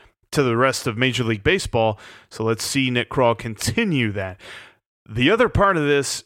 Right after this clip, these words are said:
is very important as well, and that is the operation of the organization that Dick Williams had created,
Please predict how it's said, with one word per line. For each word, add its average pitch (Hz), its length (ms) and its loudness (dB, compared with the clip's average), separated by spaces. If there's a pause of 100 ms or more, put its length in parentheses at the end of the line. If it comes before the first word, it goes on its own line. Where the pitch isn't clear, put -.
is 120 320 -2 (200)
very 139 380 2
important 107 520 -2 (580)
as 135 300 0
well, 165 340 0
and 131 140 0
that 170 200 2
is 151 220 0
the 147 260 -4
operation 156 1000 -2 (220)
of 139 100 0
the 135 120 2
organization 127 760 0
that 127 160 0
Dick 127 200 -2
Williams 113 460 -2 (260)
had 117 360 0 (260)
created, 214 600 0